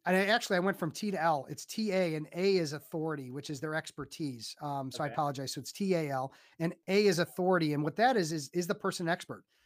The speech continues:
Speaker 1: So if I'm networking with Brad Barkin, Brad Barkin's been in malprac-, in insurance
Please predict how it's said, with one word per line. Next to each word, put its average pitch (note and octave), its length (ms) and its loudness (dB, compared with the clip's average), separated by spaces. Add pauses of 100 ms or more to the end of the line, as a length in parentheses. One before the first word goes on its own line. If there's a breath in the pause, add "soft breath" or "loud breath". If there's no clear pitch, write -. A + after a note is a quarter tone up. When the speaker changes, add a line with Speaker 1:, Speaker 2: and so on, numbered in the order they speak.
(140)
Speaker 1:
So F#3 220 0
if E3 140 0
I'm A3+ 200 4
networking G3+ 460 2
with D#3+ 160 0
Brad D3+ 260 0
Barkin, D3+ 600 -2 (160)
Brad G3 300 2
Barkin's G3 400 2
been E3 220 0
in D3+ 120 0
malprac-, D3+ 460 2
in D#3 80 2
insurance F#3 580 0